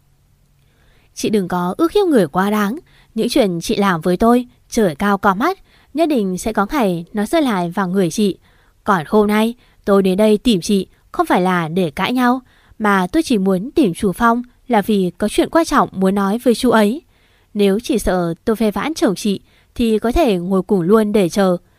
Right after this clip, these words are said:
Việc này, tôi cũng không có ý kiến gì hết. Tôi biết mình đến đây tìm chú như vậy là không đúng. Dù gì trước kia chúng tôi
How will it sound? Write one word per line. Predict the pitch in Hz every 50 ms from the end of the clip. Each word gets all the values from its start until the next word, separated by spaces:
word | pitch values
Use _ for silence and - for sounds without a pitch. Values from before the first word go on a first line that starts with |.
| _ _ _ _ _ -
Việc | 240 202
này, | 185 190 185 180 175 180 _ _ _ _ -
tôi | 214 202 202 196
cũng | 185 - -
không | - - 311
có | - 214 190 185 202 -
ý | - 220 208
kiến | - - 226 202
gì | 190 - 339 262 165
hết. | - 208 262 349 - _ _ _ _ _ _ _ _ _ _ _ _ _ _ _ _ _ _ _ _ _ _ _ _ _ _ _ _ _ _ _ _ _ _ _ _ -
Tôi | 214 202 190 180 180
biết | 185 247 302 302
mình | 269 233 196 180 170 170 165
đến | 180 180 180
đây | 202 214 208 202 196 -
tìm | - 226 196 165
chú | - - 208 190
như | 185 220 285 320
vậy | 254 254 208 185 175 170
là | 165 180 190 170
không | 156 - - 294 294 254
đúng. | 247 220 190 202 277 - _ _ _ _ _ _ _
Dù | - - 226 190
gì | - 202 190 170 147
trước | - - 262 247
kia | - 233 220 208 196 196
chúng | - - 220 185
tôi | 170 214 214 208 196 196